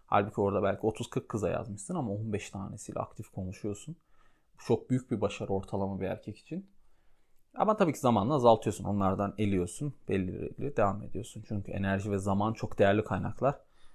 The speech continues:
On beş tane farklı kıza dağıtamam. Hayatımda başka şeyler de var. İlgi alanları, hobi, kişisel şeyler falan derken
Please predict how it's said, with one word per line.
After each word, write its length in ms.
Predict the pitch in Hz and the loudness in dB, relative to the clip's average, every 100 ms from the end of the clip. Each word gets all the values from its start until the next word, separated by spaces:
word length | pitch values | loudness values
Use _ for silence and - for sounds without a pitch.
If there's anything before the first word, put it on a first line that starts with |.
| - - | -20 0
On 240 | 113 101 | 2 4
beş 160 | 92 - | 2 2
tane 220 | 98 92 | -2 0
farklı 320 | 104 98 98 | 2 2 0
kıza 200 | 98 98 90 - - | -4 -4 -4 -16 0
dağıtamam. 500 | 107 104 101 98 104 | 2 2 -2 -2 -4
Hayatımda 540 | 98 95 98 - 98 | -2 0 0 0 -2
başka 240 | 95 - 101 | -2 -2 -4
şeyler 380 | 101 87 92 90 | -4 -2 -4 -6
de 60 | |
var. 180 | 90 90 | -6 -4
İlgi 260 | 104 95 98 | -4 -2 -2
alanları, 380 | 101 104 98 | -4 -2 -2
hobi, 440 | 98 110 92 95 95 | 0 2 2 0 -2
kişisel 360 | - - - | -6 -2 0
şeyler 460 | - - - - 90 | 0 -4 -6 -4 -4
falan 320 | - 98 95 | -2 0 2
derken 420 | 98 101 - 165 | 2 2 2 -4